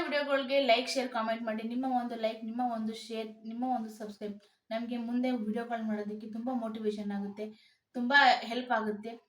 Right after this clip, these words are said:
ಒಂದು ಒಳ್ಳೆ ಪ್ರೋತ್ಸಾಹ ಸಿಕ್ಕಾಗುತ್ತೆ ನಿಮ್ ಕಡೆಯಿಂದ. ಏನಾದ್ರೂ ಆ ರೆಸಿಪಿಗಳು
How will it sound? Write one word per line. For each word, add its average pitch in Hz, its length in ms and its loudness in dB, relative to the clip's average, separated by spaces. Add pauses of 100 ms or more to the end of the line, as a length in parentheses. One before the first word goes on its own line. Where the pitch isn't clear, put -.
(420)
ಒಂದು 226 340 0
ಒಳ್ಳೆ 240 180 2
ಪ್ರೋತ್ಸಾಹ 247 420 0 (100)
ಸಿಕ್ಕಾಗುತ್ತೆ 214 600 -4
ನಿಮ್ 202 240 0
ಕಡೆಯಿಂದ. 196 360 -4 (600)
ಏನಾದ್ರೂ 330 340 6
ಆ 311 100 12
ರೆಸಿಪಿಗಳು 285 560 6